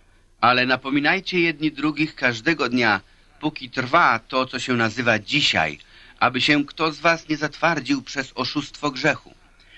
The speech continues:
Albowiem staliśmy się uczestnikami Chrystusa, jeżeli tylko początek ufności zachowamy niewzruszenie do końca. Jeżeli się mówi: „Dziś, gdy głos Jego usłyszycie, nie zatwardzajcie serc swoich jak podczas buntu”,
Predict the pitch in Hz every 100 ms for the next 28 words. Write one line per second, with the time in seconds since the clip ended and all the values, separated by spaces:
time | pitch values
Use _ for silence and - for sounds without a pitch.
0 | - - 131 151 156 147 - 190 202 185
1 | 170 160 165 - 143 151 135 131 127 180
2 | 170 120 113 107 - 156 127 123 131 -
3 | - 120 127 143 135 180 170 151 - 135
4 | 170 160 147 - 123 147 151 - 135 123
5 | 120 113 135 139 139 139 131 139 120 110
6 | 113 - 139 135 120 120 117 90 82 -
7 | - _ _ - - _ 107 120 156 139
8 | 143 127 151 123 110 - - _ - 156
9 | 170 - - 117 120 123 123 131 - 135
10 | 123 - 117 - 117 156 - 127 123 -
11 | - 110 127 131 - 120 113 147 147 -
12 | 135 127 151 123 - - - 147 135 120
13 | 117 113 - 139 131 - 101 95 151 127
14 | - 127